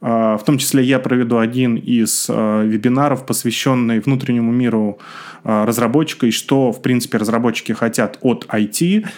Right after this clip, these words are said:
э, где мы всё это расскажем. Ну и вот, э, сейчас скажу о том, что анонсировали,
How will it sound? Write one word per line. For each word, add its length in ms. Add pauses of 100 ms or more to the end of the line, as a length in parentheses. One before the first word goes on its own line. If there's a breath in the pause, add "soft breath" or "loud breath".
(440 loud breath)
э, 300
где 280
мы 240
всё 180
это 140
расскажем. 580
Ну 140
и 180
вот, 400
э, 540
сейчас 320
скажу 240
о 40
том, 200
что 340
анонсировали, 920